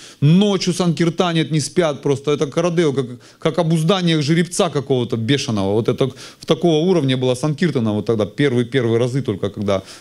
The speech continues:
преданные почувствовали этот экстаз. И они реально в блаженстве были, там соревнования такие сумасшедшие просто были. И, а, старшие некоторые не запереживали, что странно, вроде бы как-то нормально все было, в храмах так все спокойно было.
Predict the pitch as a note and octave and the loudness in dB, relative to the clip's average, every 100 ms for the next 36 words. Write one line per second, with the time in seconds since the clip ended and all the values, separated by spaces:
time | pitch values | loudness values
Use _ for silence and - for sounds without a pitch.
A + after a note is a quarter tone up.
0 | - C3+ B2+ A#2 B2+ A3 A3 D3+ B2+ A2+ | -2 0 2 2 2 2 2 0 0 -4
1 | A2+ - B2 A2 - - - - - - | -6 -2 0 -2 -8 -20 -20 -20 -10 -2
2 | D3+ F3+ F#3+ F3 G#3+ G3 D#3 D#3 E3 G3+ | 0 2 2 2 0 -2 0 0 0 0
3 | F3 - C#3+ C3+ B2+ C3 A#2+ D3 E3 G3+ | -2 -2 -2 0 -2 -2 -2 0 2 0
4 | G#3+ F#3+ D#3 - C#3 E3 E3+ - F3 - | -2 -2 -6 -6 -4 0 0 0 -2 -2
5 | B2 B2 A#2 B2+ A2 G2 F2+ - - - | -2 -2 -2 -2 0 0 -2 -6 -16 -20
6 | - - - - - D#3 D3+ D#3 D3+ D3 | -18 -20 -20 -10 0 2 2 0 0 2
7 | C#3+ C#3+ - G#3+ A3+ F#3+ F3+ E3 E3 E3 | 0 0 0 0 0 0 0 0 0 0
8 | D#3+ F3 F3+ E3+ G3+ A3 F3 B2+ C3 C#3 | 0 0 0 2 2 2 0 -2 -4 -4
9 | - G#3+ F3 C3+ A#2 B2+ E3 D3+ D3+ E3 | -2 -2 0 -2 -2 -2 -2 -2 0 -2
10 | C3+ C#3 - C#3 D3+ D3+ E3+ E3 C3+ D#3 | -2 -6 -4 -2 2 2 2 2 0 -2
11 | C#3 C3+ C3 B2+ - - C#3+ D3 D3+ C#3 | 0 2 2 -2 -14 -4 0 0 0 -2
12 | B2+ A#2 A#2+ - B2 - D3+ D3 C#3 B2+ | -2 -4 -6 -4 -2 2 2 2 2 2
13 | B2+ A#2+ | 2 0